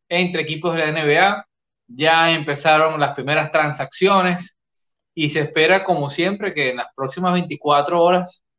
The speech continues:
eh, pase de todo un poco, haya tensión, drama, fanáticos molestos, fanáticos felices. Así que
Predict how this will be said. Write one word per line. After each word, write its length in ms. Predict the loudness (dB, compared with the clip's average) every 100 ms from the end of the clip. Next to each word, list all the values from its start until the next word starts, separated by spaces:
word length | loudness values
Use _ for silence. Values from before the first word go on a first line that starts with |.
| _ _ _ _ _ -8
eh, 500 | -4 -2 -2 -4 -2
pase 280 | -2 2 4
de 240 | 4 4
todo 140 | 2
un 140 | 0 2
poco, 360 | 0 2 0
haya 520 | 0 2 4 2 0 -4 -18 _
tensión, 840 | -6 -6 -4 0 0 0 -2 -4 -10 _ _ _ -8
drama, 720 | 0 2 4 2 2 0 -6 _ _ -2
fanáticos 520 | 0 2 0 0 -2
molestos, 560 | 0 0 0 -2 -4 0
fanáticos 560 | 2 2 0 -2 -4
felices. 600 | -2 0 0 0 -2 -4
Así 220 | -14 -12 -2
que 340 | 2 2 -2